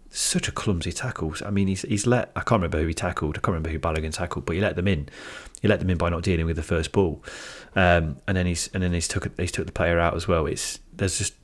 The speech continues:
that's been chronic over the last sort of few months, and it's hard to see where they go. It really is. Um, um,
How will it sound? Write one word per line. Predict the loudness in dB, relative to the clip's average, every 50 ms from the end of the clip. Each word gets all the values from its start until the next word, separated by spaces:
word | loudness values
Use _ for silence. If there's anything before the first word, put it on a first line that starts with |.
| -20 -20 -6 4
that's | 4 4 4 4 -2
been | 0 0 2 2 2
chronic | 0 -2 0 2 2 2 0 0 0
over | -2 0 0
the | -2 -2
last | -2 -4 -4 -2
sort | -2 -2 -4
of | -2
few | -4 -4 -2
months, | 0 0 -2 -2 -4 -4 -4
and | -4 -4
it's | -4 -4 -4
hard | -2 0 0 0 -2
to | -4
see | -6 -4
where | -4 -4 -4
they | -6 -4
go. | -4 -4 -4
It | -4 -6 -6 -6
really | -4 -4 -4 -4 -6
is. | -6 -6
Um, | -8 -10 -12 -6 -4
um, | -4 -4 -4 -6